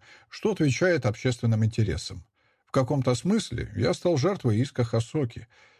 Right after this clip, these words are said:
и в своё время я даже хотел подать на неё в суд. Хосоки использовала этот судебный процесс, чтобы отвлечь внимание общественности от опасных фактов.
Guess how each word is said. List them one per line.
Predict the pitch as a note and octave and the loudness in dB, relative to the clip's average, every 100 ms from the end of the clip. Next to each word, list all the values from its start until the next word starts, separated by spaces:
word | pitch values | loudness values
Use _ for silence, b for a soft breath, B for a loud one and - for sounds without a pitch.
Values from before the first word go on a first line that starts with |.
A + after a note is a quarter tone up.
| b - | b 2
и | A2 G#2+ | 2 2
в | A2 | 0
своё | A#2+ C3 A#2+ | 2 2 2
время | A#2 D#3+ | 2 2
я | B2 G#2 | 2 2
даже | A2 G#2 | 0 0
хотел | A2 A2+ B2 A#2+ | 0 0 0 0
подать | G#2 F#2+ A#2 | 0 0 0
на | G2+ | -2
неё | F2+ F2 G2 | -2 0 0
в | A#2 | -2
суд. | - - - b b b b | -4 -6 -6 b b b b
Хосоки | _ B2 - A3+ G#3+ G3+ | _ -2 0 -2 0 -2
использовала | - D3+ F#3 F3+ E3 C#3 | 0 0 2 2 2 2
этот | B2 A#2 | 0 -2
судебный | - B2 A#2 A2 | 0 2 2 2
процесс, | G#2+ G#2+ F#2+ D#3+ F3+ - B B | 0 0 0 0 0 -2 B B
чтобы | - - G3+ | -8 -2 0
отвлечь | G3 B2 B2 A#2 - | 2 2 2 2 2
внимание | A#2+ B2+ D#3+ A2+ | 2 2 2 0
общественности | G2 - D3 - E3+ D3+ - C#3+ - | 0 -2 -2 -2 -2 -2 0 -2 0
от | A2+ A#2 | 0 0
опасных | A2+ F2+ F2+ - A#2 | 0 -2 -4 -6 -4
фактов. | - D#3+ - - - | -2 -2 -4 -14 -18